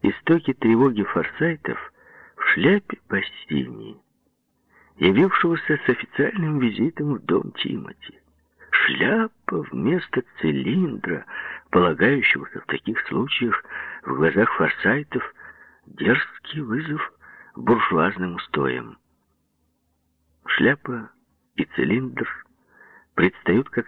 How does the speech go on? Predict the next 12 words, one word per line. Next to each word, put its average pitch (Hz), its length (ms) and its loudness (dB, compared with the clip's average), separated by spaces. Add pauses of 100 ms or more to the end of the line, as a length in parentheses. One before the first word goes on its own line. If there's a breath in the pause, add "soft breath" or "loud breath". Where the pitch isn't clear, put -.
(160)
символы 135 440 4
двух - 480 -4
враждебных - 880 -4
миров. 76 360 -4 (2250)
Наметившийся, 127 920 2
как 113 220 0
будто 117 300 -2
в 117 40 0
романе, 113 360 0
поединок 104 540 2
между 95 360 2
искусством 95 880 -8